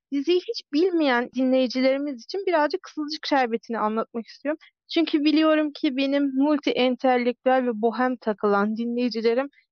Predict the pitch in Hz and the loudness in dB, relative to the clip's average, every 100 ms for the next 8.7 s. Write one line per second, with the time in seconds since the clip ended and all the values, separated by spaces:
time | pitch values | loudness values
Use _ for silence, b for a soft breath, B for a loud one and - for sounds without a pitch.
0 | _ 240 247 269 - 269 254 262 254 277 | _ -2 0 -2 0 0 0 -2 0 -2
1 | - 233 226 240 370 370 _ 269 277 226 | -2 -2 0 2 0 0 _ -2 0 -2
2 | - 190 180 170 165 165 - 143 _ - | 0 0 2 -2 -6 -10 -10 -16 _ -8
3 | - 403 480 453 - 359 302 285 302 254 | 0 2 2 0 0 0 2 -2 -6 -6
4 | 277 254 - 403 349 285 240 302 - 330 | -8 -8 -10 -2 2 2 0 -6 0 2
5 | 339 339 - 320 277 233 - 233 214 294 | 2 0 0 0 2 0 -2 -4 0 0
6 | 359 247 - 302 277 - 233 190 180 175 | 0 -6 -2 0 0 -2 -6 -4 -2 0
7 | 226 311 320 330 320 320 311 285 302 285 | 2 0 0 0 2 2 0 -4 -4 -2
8 | 339 330 285 349 311 359 | -2 -2 0 0 0 -2